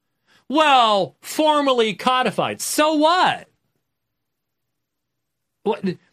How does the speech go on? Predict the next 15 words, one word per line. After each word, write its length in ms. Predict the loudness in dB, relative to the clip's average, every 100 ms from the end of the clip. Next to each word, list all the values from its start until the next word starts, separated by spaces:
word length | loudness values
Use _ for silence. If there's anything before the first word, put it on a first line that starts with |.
| _ -4
th-, 300 | -4 -4 -10 _ -20 _ -6
are 120 | -2
you 160 | 0 0
seriously 800 | -2 -2 -2 0 0 -2 -2 -2
suggesting 880 | -2 -2 0 -2 -2 -4 -4 -6 -8 _ _ _ _ _ _ -12
that 480 | -4 2 2 2 -4 _ _ _ _ _ _ _ _
scripture 640 | -10 -6 0 0 0 -4 0
was 360 | 0 0 0
not 280 | -2 -2 -4
functioning 1080 | -10 -2 0 0 -4 -2 0 0 -2 -6 -10 _ _ _ _ _ _ _ _ -2
in 580 | 0 2 0 -2 -6 -6
Tertullian, 920 | -6 -4 -2 -2 0 -2 -4 -6 -12 _ _ _ _ _ _ _ _ _ _ _ _ _ _ _ _ _ _ _ _ _ _ _
in 160 | -4 -2
Clement, 840 | -2 -2 0 -2 -4 -8 -12 -14 _ _ _ _ _ _ _ _ _ _ _ _ _ -6
Ignatius, 840 | -4 -2 -2 -2 -4 -4 -6 -10